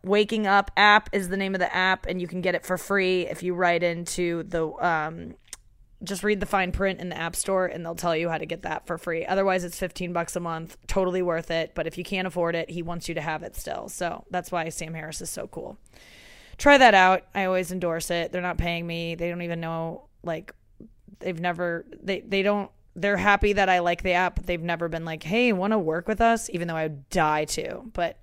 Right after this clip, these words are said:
I just want people to feel good. Try that out. Let's take us into, uh, Thursday's show. Joyelle Nicole Johnson was in studio. Ian Fidance was in studio. And Daniel Sloss was in studio. Daniel has his Netflix special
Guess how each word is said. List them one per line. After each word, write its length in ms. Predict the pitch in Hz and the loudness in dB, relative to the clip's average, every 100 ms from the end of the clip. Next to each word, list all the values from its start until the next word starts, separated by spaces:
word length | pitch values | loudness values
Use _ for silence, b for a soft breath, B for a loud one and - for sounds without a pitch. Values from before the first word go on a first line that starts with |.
| 185 | -6
I 80 | |
just 180 | 190 202 | -4 -4
want 160 | 190 165 | -4 -6
people 360 | 156 147 160 - | -10 -8 -10 -10
to 220 | - - - - _ _ | -12 -12 -14 -20 _ _
feel 280 | 165 160 175 | -10 -8 -8
good. 300 | - - 208 - B B B B B B | -10 -10 -12 -16 B B B B B B
Try 160 | 285 294 | 6 10
that 120 | 285 | 12
out. 300 | 254 247 - | 12 12 8
Let's 160 | 233 233 | -2 4
take 160 | 294 285 | 6 4
us 140 | - | 4
into, 400 | 285 262 277 277 | 2 6 8 12
uh, 200 | 277 277 | 12 12
Thursday's 480 | 277 311 - 208 185 | 8 6 6 4 4
show. 380 | - 175 170 165 - _ _ _ _ - b b b - | 2 2 2 -8 -20 _ _ _ _ -20 b b b 0
Joyelle 500 | 220 226 233 233 240 | 4 8 8 8 6
Nicole 300 | 233 208 208 | 2 4 4
Johnson 640 | 190 185 208 214 196 185 | 6 4 2 2 0 2
was 220 | 185 175 | 0 2
in 180 | 175 170 | -2 -2
studio. 720 | - 180 175 175 175 175 196 - | -4 -4 0 2 4 4 2 -4
Ian 280 | 196 196 185 | 0 0 0
Fidance 520 | - 190 202 180 175 | 2 4 4 0 -2
was 160 | 175 165 | -4 -4
in 80 | |
studio. 560 | 165 180 180 185 190 196 b b b b b | -4 -2 0 2 2 0 b b b b b
And 120 | 240 233 | -2 2
Daniel 300 | 262 269 254 | 2 2 2
Sloss 640 | 277 277 185 - - - | 8 8 8 4 -8 -8
was 180 | 185 170 | -6 -4
in 80 | 175 | -4
studio. 340 | - 175 170 | -2 0 0
Daniel 380 | 170 190 190 208 | 0 0 0 2
has 180 | 208 196 | 2 0
his 180 | 185 175 | -2 -4
Netflix 440 | 190 190 - 175 | -2 -2 -2 -4
special 640 | - 175 170 175 170 165 | 0 0 0 0 0 -2